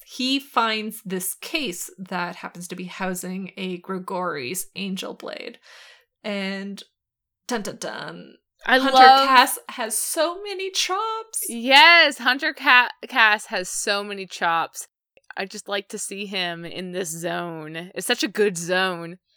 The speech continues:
Speaker 1: I, yeah, and again, character growth, character growth.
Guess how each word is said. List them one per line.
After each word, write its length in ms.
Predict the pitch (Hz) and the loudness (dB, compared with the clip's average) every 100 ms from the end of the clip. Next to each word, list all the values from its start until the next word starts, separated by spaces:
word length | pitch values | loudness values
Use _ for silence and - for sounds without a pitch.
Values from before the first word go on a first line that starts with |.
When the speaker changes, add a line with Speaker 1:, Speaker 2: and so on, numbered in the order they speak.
| _ _ _ _ 254 | _ _ _ _ -12
Speaker 1:
I, 340 | 254 277 254 | -10 -8 -10
yeah, 560 | - 262 277 262 233 202 | -4 -2 2 4 4 4
and 160 | 226 247 | 0 -2
again, 320 | 247 220 196 | 0 0 0
character 400 | - 240 214 214 | -2 -2 -2 -4
growth, 260 | 202 185 185 | -4 -4 -4
character 380 | 226 202 196 | -4 -4 -6
growth. 340 | 190 190 196 | -8 -10 -10